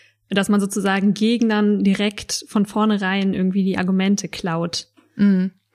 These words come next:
Speaker 2: Was natürlich zusätzlich herausfordernd ist, dadurch, dass wir eine immer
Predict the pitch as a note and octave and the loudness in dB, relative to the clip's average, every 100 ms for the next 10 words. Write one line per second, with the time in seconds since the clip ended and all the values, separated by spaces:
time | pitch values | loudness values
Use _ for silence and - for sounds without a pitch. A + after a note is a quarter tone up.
0 | - - - A#3+ F#3 A3 G#3 A3 G#3+ - | -18 -12 -12 -6 -4 -2 -2 -2 -4 -12
1 | _ _ - - B3+ A3 G#3 G#3 F#3 G#3 | _ _ -6 0 0 0 -4 -2 -2 -2
2 | - G3 F#3+ - F#3 G#3 G3 - F#3 - | -2 -2 -2 -2 -4 -2 -2 -2 -4 -2
3 | F#3+ F3 F#3 F3+ G3 G3+ F#3+ F#3+ - | -2 0 0 0 0 2 2 0 -4